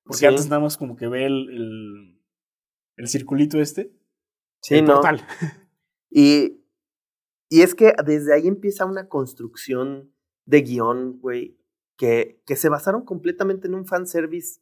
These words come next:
Speaker 2: nostálgico, pero, pero brillante, güey.
Speaker 1: Bien
Speaker 2: O sea,
Speaker 1: hecho.
Speaker 2: el hecho de que, de que empiecen a hablar, em,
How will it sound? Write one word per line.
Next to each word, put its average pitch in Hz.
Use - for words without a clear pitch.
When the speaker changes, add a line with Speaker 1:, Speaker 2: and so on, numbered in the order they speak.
Speaker 2:
nostálgico, 135
pero, 123
pero 139
brillante, 127
güey. 95
Speaker 1:
Bien 208
Speaker 2:
O -
sea, 170
Speaker 1:
hecho. 180
Speaker 2:
el 151
hecho 185
de 202
que, 127
de 131
que 135
empiecen 143
a 143
hablar, 127
em, 110